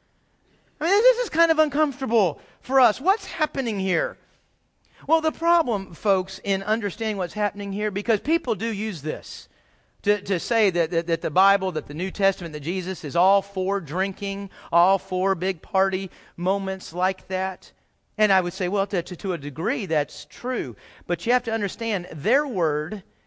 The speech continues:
their concept here of wine and ours is very different.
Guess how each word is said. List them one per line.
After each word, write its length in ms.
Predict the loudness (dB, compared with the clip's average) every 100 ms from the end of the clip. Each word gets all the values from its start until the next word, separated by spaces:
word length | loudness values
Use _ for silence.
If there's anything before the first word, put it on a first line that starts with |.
| _ _
their 220 | 0 0
concept 580 | 0 0 -2 0 -4 -4
here 180 | -2 -2
of 120 | -2
wine 420 | -2 -4 -4 -4
and 180 | -6 -8
ours 640 | -4 -4 -2 -4 -6 -10 -16 _ _
is 160 | -10 -8
very 220 | -6 -6
different. 420 | -4 -8 -8 -16